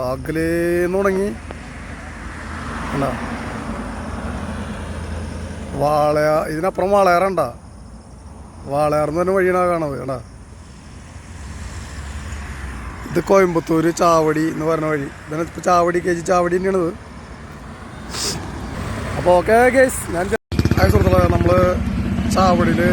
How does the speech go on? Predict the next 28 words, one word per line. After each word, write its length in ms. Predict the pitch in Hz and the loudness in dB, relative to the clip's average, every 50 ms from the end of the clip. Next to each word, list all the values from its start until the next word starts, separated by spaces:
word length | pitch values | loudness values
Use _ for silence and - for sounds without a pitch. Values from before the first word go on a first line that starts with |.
| 180 175 - - - - - - | 4 2 2 2 2 2 2 4
നമ്മുടെ 240 | 156 165 170 170 170 170 165 170 - - - - - - - - - 208 196 | 4 4 6 6 6 6 4 4 4 4 4 4 4 4 4 4 4 6 6
വണ്ടി 300 | 190 190 185 175 180 185 185 190 185 | 6 6 6 4 4 6 6 4 4
കിടക്കുന്ന 260 | 202 202 202 185 196 185 202 | 4 4 4 4 4 4 2
കമ്പനിയുടെ 340 | 202 185 185 175 170 165 165 180 | 2 2 2 2 2 2 2 2
ഫ്രണ്ടില് 280 | 196 175 170 160 160 165 170 | 2 2 2 2 2 4 4
ഒരു 80 | 165 170 180 196 | 4 2 2 4
കടയുണ്ട് 320 | 202 208 170 147 151 143 139 | 4 4 4 2 2 0 -2
കേട്ടോ, 140 | 131 127 123 120 | -2 -4 -4 -4
പുറകില് 260 | 160 151 143 139 135 139 | -4 -2 -2 -2 -2 -2
കാണുന്നത്. 220 | 139 131 123 120 - | -2 -2 -4 -6 -6
നമുക്ക് 200 | - - 139 156 | -6 -4 -4 -4
ആ 40 | 156 - | -2 0
കടയിൽ 200 | 180 170 160 151 147 | 2 2 4 2 2
നിന്ന് 160 | 147 156 160 160 165 - - - - - - - - - - - - - - - - | 2 0 -2 -2 -4 -6 -8 -8 -10 -10 -8 -8 -8 -8 -8 -8 -6 -6 -6 -4 -2
എന്തിട്ടാ 260 | - 170 160 156 165 170 | 0 0 2 4 4 6
കഴിക്കാനുള്ളത് 400 | 190 180 156 156 160 165 170 170 | 6 4 4 4 4 4 4 4
വെച്ചാൽ 320 | 170 156 170 170 170 170 - 208 | 4 4 2 2 2 2 4 4
കഴിക്കാം. 280 | 185 160 - 143 123 - - - - - 170 - - - - - - - | 4 4 4 2 2 0 0 0 0 2 2 4 4 4 4 4 4 4
എങ്ങനെയുണ്ട് 420 | - - 202 170 165 170 - 170 170 175 170 | 4 4 4 4 4 4 4 2 2 4 4
ടേസ്റ്റ് 240 | 180 170 170 - 170 | 4 4 4 2 2
എന്നൊക്കെ 220 | 160 160 160 151 160 | 2 2 0 0 0
നമുക്ക് 160 | 160 160 160 165 | 0 0 0 0
നോക്കാം. 300 | 165 165 - 170 151 - - - - - - - - - - - - - - - - - - - | 0 0 2 0 0 -2 -4 -6 -8 -8 -8 -8 -8 -8 -8 -8 -8 -8 -8 -8 -8 -8 -8 -6
ചെറിയൊരു 340 | - 175 170 175 180 190 202 190 | -4 -2 0 2 4 4 6 6
കടയാണ്. 260 | 208 180 175 170 165 165 156 - - - - - - - - - - - - - - - - - - | 6 6 4 4 2 0 -4 -6 -10 -10 -10 -10 -10 -10 -10 -10 -10 -10 -12 -12 -12 -12 -12 -10 -10
അപ്പൊ 120 | - 143 143 151 | -8 -8 -6 -6
നമുക്ക് 220 | 156 147 156 160 160 160 160 160 | -2 0 2 2 4 4 4 4
അവിടെ 180 | 151 147 156 | 4 4 4